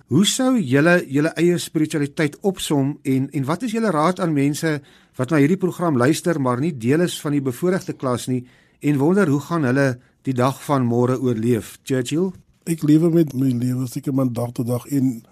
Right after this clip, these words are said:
Speaker 2: ek is hier. Dis al wat ek, uh, op die oomblik het om te sê oor spiritu-, spiritualiteit van, uh, ja, ek is hier en ek lewe my lewe. Dis, dis dit.
Speaker 1: So dit gaan vir jou van oomblik tot oomblik en om die beste te maak van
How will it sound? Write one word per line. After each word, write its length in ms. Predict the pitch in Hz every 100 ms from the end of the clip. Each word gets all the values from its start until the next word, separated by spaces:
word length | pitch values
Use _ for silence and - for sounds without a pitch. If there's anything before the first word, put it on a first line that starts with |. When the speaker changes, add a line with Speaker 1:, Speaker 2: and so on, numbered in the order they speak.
| -
Speaker 2:
ek 120 | 185
is 140 | 196
hier. 240 | 151 208 151 107 - _
Dis 380 | 147 156 - - -
al 220 | 180 165
wat 160 | 160
ek, 220 | 160 160 156
uh, 300 | 156 143 143 _
op 140 | - 147
die 80 | 196
oomblik 360 | 165 180 160
het 200 | 156 147
om 160 | 135 139
te 80 | 131
sê 400 | - 180 147 - - _
oor 180 | 165 143 120
spiritu-, 440 | - 143 - 143
spiritualiteit 760 | 120 - 143 139 139 127 151 135 -
van, 280 | 135 127 131
uh, 300 | 131 123 156
ja, 220 | 170 135 185
ek 140 | 175
is 100 | 165
hier 220 | 165 175
en 200 | 151 143
ek 180 | 143 -
lewe 360 | 131 147 160 160
my 100 | 151
lewe. 380 | 139 170 135
Dis, 360 | 113 127 - - _ _ _ -
dis 160 | 127
dit. 180 | 123 147 - _ _
Speaker 1:
So 200 | - 135
dit 120 | 135
gaan 300 | - 156 143
vir 160 | - 139
jou 180 | 135
van 300 | 123 139 131 123
oomblik 380 | 160 170 165 160
tot 200 | 143 180
oomblik 420 | 165 160 151 -
en 240 | 127 131 131
om 160 | 127
die 120 | 127
beste 320 | 117 135 135 143
te 80 |
maak 280 | 139 135 131
van 180 | -